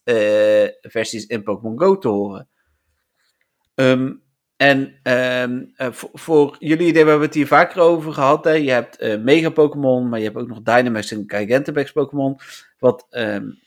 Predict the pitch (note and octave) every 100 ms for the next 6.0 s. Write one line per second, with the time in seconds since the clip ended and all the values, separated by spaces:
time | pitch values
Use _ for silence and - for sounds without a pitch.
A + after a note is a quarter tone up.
0 | _ - - _ - D#3+ E3 D3 D3 C#3+
1 | - C#3+ C#3 C#3 - A2+ A#2+ A2+ A2+ A2
2 | - A2+ F2+ A2+ G#2+ - A#2 A#2 A2+ A2
3 | G#2+ - - A2 A2+ A#2 - A2 G2+ _
4 | _ G#2+ A2 G2 - - - A2+ G2+ G2
5 | B2+ E3+ F3 E3 - F3+ F3+ - - -